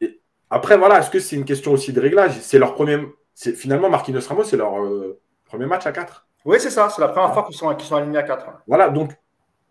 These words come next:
Speaker 1: bon, euh, je, je sais pas, je sais pas, mais, mais vraiment, je pense que, euh,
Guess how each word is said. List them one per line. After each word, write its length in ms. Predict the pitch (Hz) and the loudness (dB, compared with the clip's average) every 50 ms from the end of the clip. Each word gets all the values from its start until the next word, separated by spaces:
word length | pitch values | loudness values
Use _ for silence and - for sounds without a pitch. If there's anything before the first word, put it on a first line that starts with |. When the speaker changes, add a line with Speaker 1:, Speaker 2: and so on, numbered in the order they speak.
| _ _ | _ _
Speaker 1:
bon, 340 | - 127 143 170 165 - - 127 | 2 4 6 6 6 2 0 -2
euh, 840 | 113 117 117 117 120 120 117 120 120 117 117 113 110 117 110 95 90 | -6 -4 -2 0 0 0 0 0 0 -2 -2 -2 -4 -6 -10 -12 -18
je, 220 | 95 - - - 120 | -20 -18 -14 -12 -8
je 160 | 117 139 143 | -2 -2 -2
sais 160 | 139 - 151 | 0 0 0
pas, 220 | 135 123 104 95 95 | 0 0 -4 -4 -8
je 120 | 98 120 | -12 -8
sais 160 | 117 - 139 | -2 0 0
pas, 180 | 135 156 175 170 | 2 4 2 2
mais, 200 | 156 143 135 123 123 | 4 2 0 0 0
mais 120 | 127 127 | 0 -2
vraiment, 540 | 120 123 135 156 156 160 170 190 202 - - _ | 0 0 0 0 0 0 -2 -4 -6 -10 -18 _
je 100 | - - | -16 -6
pense 240 | - 147 160 156 - | -4 -4 -4 -4 -2
que, 100 | - 135 | 0 2
euh, 360 | 123 117 110 110 107 104 104 | 2 2 0 -2 -6 -6 -10